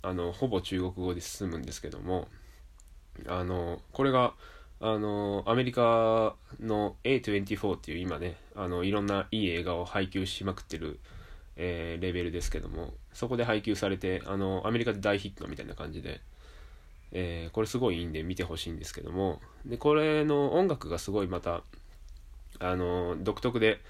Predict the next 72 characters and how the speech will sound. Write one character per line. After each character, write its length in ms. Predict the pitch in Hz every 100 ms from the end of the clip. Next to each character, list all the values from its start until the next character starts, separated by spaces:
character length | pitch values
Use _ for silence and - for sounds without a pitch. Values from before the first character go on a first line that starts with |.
| - - - -
ま 100 | 117
あ、 20 |
中 180 | - 147
国 140 | 151 147
的 240 | 143 143
で 80 | 135
な 160 | 131
い、 220 | 113 78 - -
ど 140 | 110 117
っ 20 |
ち 80 | -
か 80 | 147
と 60 |
い 20 |
う 40 | 135
と 100 | 127
西 180 | 127 123
洋 160 | 113
的 180 | 110 107
な、 280 | 98 92 - -
え 240 | 98 95
ー、 20 | 92
音 100 | 92
楽 160 | 78
な 100 | 73
ん 60 | 76
で 80 | -
す 80 | -
け 80 |
ど 80 | 76
も、 300 | 82 92 - - - -
そ 100 | 143
の 100 | 151
中 220 | 151 117
で、 300 | 73 - - - - - -
え 160 | 98 92
ー、 60 |
気 100 | -
に 100 | 107
な 120 | 107
っ 20 | 101
た 160 | 87
曲 220 | - 85
が 100 | 85
一 60 | 85
曲 300 | - 85 80
あ 40 | 82
っ 20 |
た 140 | - 76
の 120 | 101
で、 200 | 113 - - - -
え 160 | 95 -
ー、 40 |
こ-、 180 | - 120 98
だ 100 | 127
い 60 |
ぶ 80 | 135
後 120 | 143
半 200 | 147 135
の 60 | 135
方 120 | 127
で 80 | 85
流 180 | 82 85
れ 100 | 82
る 180 | 65 - - - - - -
と、 100 | - -
え 220 | 82 78
ー、 20 |
曲 160 | 82 85
で 80 | 85
す 120 | -
ね。 160 | 85